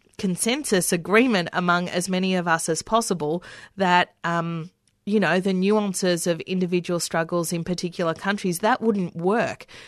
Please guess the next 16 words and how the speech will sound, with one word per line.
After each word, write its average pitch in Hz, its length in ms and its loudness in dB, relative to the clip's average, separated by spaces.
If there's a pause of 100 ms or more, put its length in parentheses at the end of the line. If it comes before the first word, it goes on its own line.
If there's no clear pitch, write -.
(140)
to 208 120 0
have 185 240 2
that 175 180 2
reflected 170 520 -4
in 175 120 -2
a 175 60 -2
global 165 400 0
labour 156 240 0
movement 160 380 -4
charter, 175 440 -2 (300)
because 185 320 2
any 214 240 2
worker 190 400 2
right 165 220 2
across 165 320 -6
the, 160 180 -6